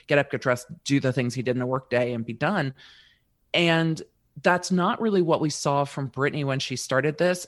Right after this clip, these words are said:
And the interview with the attorney who wanted to be her attorney in Framing Britney Spears gives us a lot of insight into that. He's saying, no, she understood,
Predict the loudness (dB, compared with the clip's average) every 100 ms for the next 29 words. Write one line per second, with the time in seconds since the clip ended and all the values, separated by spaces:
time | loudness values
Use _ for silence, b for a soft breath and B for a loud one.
0 | -6 -4 -2 -4 -6 -4 -2 -2 -2 0
1 | 0 -4 _ B B B 0 0 2 0
2 | 0 -2 -4 -6 -2 -2 -2 -4 -4 -4
3 | -2 -2 -2 -4 -6 -6 -6 -4 -4 -4
4 | -4 -4 -4 -6 -6 -4 -4 -4 -4 -6
5 | -6 -4 -2 -2 -4 -6 -4 -2 -2 -6
6 | -6 -6 -4 -8 -6 -4 -6 B B B
7 | -4 -2 0 0 0 -2 -2 -6 -2 2
8 | 2 0